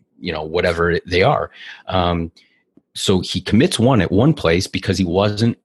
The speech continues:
in-, confronted by an ar-, somebody who is armed. But at this one,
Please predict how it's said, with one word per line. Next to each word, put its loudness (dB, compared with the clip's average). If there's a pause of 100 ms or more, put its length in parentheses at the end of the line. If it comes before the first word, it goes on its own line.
(140)
in-, -4
confronted -2
by 0
an -2
ar-, -6
somebody -6
who -4
is -4
armed. -6 (640)
But -2 (240)
at -6
this 0
one, 2